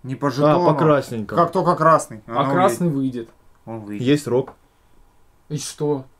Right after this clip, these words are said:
Speaker 3: Красный выйдет в любом случае.
Speaker 2: Ладно, кто ещё не хотел? Дэн.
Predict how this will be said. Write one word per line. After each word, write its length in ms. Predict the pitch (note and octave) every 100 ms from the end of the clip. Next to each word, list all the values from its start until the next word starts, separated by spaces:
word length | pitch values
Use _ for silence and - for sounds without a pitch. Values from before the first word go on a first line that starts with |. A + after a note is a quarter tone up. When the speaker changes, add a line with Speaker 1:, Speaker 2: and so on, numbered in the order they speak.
| _
Speaker 3:
Красный 400 | - G3 - F3
выйдет 240 | E3+ E3 D3
в 60 |
любом 280 | E3 D#3+ E3
случае. 520 | - D3+ C3+ - G#2+ _ _ _ _ _ _ _ _ _ -
Speaker 2:
Ладно, 260 | C#3 C3+ G#2+
кто 120 | C#3
ещё 140 | - A2
не 60 |
хотел? 240 | G#2 F#2 F#2
Дэн. 200 | G#2+